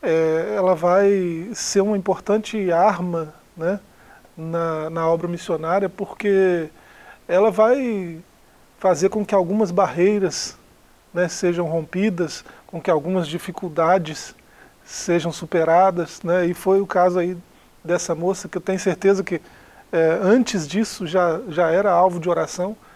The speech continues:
né? É, então, é, fazer qualquer coisa no reino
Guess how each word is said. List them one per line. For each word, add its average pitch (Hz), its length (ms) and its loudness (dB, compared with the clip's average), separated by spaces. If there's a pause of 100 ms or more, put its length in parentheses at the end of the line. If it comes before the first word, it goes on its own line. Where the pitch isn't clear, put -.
(280)
né? 175 200 -4 (500)
É, 156 540 -2
então, 196 540 0 (800)
é, 175 580 -2 (420)
fazer 220 440 2
qualquer 302 380 0
coisa 240 340 4
no 240 100 2
reino 185 520 4